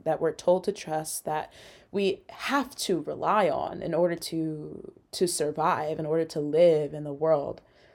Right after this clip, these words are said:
When another adult tells us that, uh, we can't do something, for some people, they might be like, "Fuck that, I'm actually gonna do it more now, and I'm gonna teach <laughs> other people how to do it."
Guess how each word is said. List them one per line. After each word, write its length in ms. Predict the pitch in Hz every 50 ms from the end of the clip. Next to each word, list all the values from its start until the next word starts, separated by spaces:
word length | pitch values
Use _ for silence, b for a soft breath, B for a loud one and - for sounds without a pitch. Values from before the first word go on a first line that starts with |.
| b b b b b _ _ _ _
When 400 | - 170 180 170 165 165 156 - - _
another 380 | - 185 180 180 196 240 285 262
adult 500 | 175 151 - 147 143 147 156 - - - _ _ _ _ _ _ _ _ _ _
tells 380 | - - - 185 175 180 170 170
us 600 | 170 160 156 160 160 - - - - - - - - _ _ _ _ _ _ _ _ _ _ _ _ _ _ _ _ _ _ - _ _ _ _ _ _ _ _ -
that, 300 | 180 185 180 170 - - _ _
uh, 360 | - 160 160 156 156 151 151
we 100 | 156 170
can't 320 | 165 - 208 190 165 - -
do 160 | 208 254 339
something, 680 | 339 - - 165 160 165 160 - 170 160 160 160 160 b b b b b b -
for 100 | - 233
some 280 | 226 - 269 294 320
people, 800 | 294 - 240 208 185 - - 170 160 160 160 156 160 165 - - _ _ _ _ _ _ _ _ _ _ _ _ _ _ _ _ _ _ _
they 600 | - 180 175 - 185 180 175 175 175 175 170 160 -
might 260 | 156 160 160 143 -
be 140 | - 165 160
like, 340 | 151 160 156 151 151 - _
"Fuck 240 | - 190 214 214 -
that, 380 | - 156 156 151 147 - - _ -
I'm 160 | 170 185 202
actually 300 | 202 202 202 - 185 170
gonna 180 | 170 165 165
do 200 | 160 - 160 160
it 180 | 156 156 156 147
more 340 | 147 156 175 202 220 220 214
now, 380 | 185 143 143 147 147 147 - -
and 100 | 180 180
I'm 120 | 180 180
gonna 160 | 180 175 165
teach 280 | 165 - - 202 196 - -
<laughs> 40 | -
other 140 | 240 240
people 300 | 247 262 269 233 208 202
how 160 | 202 190 170 170
to 100 | 156 151
do 180 | - 156 151
it." 220 | 160 156 - -